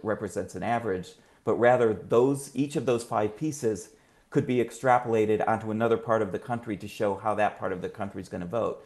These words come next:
So, and it's unusual in that way. No other state kind of breaks down that way. So I knew I wanted to visit each of those regions. Um, and then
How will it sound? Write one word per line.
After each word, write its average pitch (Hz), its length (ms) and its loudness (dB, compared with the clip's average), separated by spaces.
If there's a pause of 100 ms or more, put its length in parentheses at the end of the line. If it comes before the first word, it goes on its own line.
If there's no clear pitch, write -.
(200)
So, - 140 -2
and 120 140 2
it's 120 140 -2
unusual 127 600 2
in 95 80 -2
that 87 160 -2
way. 90 120 -2
No 104 160 -2
other 104 140 -2
state - 260 -4
kind 107 160 -10
of 90 60 -12
breaks 92 220 -6
down 107 200 -6
that 95 160 -8
way. 82 200 -8 (320)
So - 160 2
I 135 60 6
knew 151 200 6
I 196 80 6
wanted 156 300 2
to 135 80 -4
visit 135 480 4
each 120 200 -4
of 107 120 -4
those 107 260 2
regions. 101 920 -2
Um, 95 340 -4 (680)
and 127 140 4
then 139 380 4